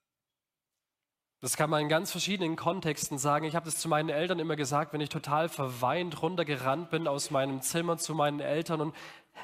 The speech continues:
pochende Kopfschmerzen habe und zu meinen Eltern gesagt hatte, „Ich glaube, ich habe einen Gehirntumor.“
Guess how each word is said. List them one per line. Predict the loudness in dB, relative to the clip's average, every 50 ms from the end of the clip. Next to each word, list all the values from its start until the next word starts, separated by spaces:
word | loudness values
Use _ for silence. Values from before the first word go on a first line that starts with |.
| -16 _
pochende | 0 2 2 2 2 0 0 0 -2 -4
Kopfschmerzen | -2 -2 -2 -2 -2 -2 -2 0 0 0 0 0 -2
habe | 0 0 0
und | -2 -4
zu | -2
meinen | -2 -2 0 0
Eltern | -2 -2 -2 -2 -2
gesagt | -2 -2 -2 -2 -2 -2 -4
hatte, | -4
„Ich | -4 -4 -4
glaube, | -2 0 0 0 0 -4
ich | -6 -6
habe | -6 -6
einen | -6 -8
Gehirntumor.“ | -6 -6 -6 -6 -6 -6 -8 -8 -8 -8 -8 -8 -10 -12